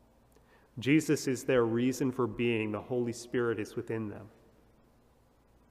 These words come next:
This church. It isn't the church in Ephesus. It's not even close. We need to hear that. And we need to hear that to understand that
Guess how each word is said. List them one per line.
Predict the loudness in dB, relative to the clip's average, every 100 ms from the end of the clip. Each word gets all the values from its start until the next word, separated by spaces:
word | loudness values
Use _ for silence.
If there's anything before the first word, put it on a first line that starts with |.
| _ _ _ _ _ _ _ _ _
This | 6 6 4 -8
church. | -6 -6 -10 -14 -16 -16 -20 _ _ _ _ _ -20 -20 _ _ _ _ -20 -20 -6 6
It | 8
isn't | 10 10 8 6
the |
church | 4 6 6 4 -2
in | 0 2
Ephesus. | 2 2 -2 -8 -6 -4
It's | -2
not | 2 6 6 4 0
even | -2 -2 -4
close. | -4 0 0 -2 -10 -14 -18 -20 -20 -20 _ _ _ _ _ _ _ _ _ _ -20 _ _ _ _ _
We | 2 4
need | 4 0
to |
hear | -6 -2 -2
that. | -2 -8 -14 -20 -20 -20 _ _ _ _ _ _ _ _ _ _ _ _ _ -20 -12 -6
And | -4 -2
we | -2 2
need | 2 2
to | -2
hear | -2 0 0
that | 0 -4 -6
to | -4
understand | -2 -2 -2 -2 0 0 -2
that | -4 -4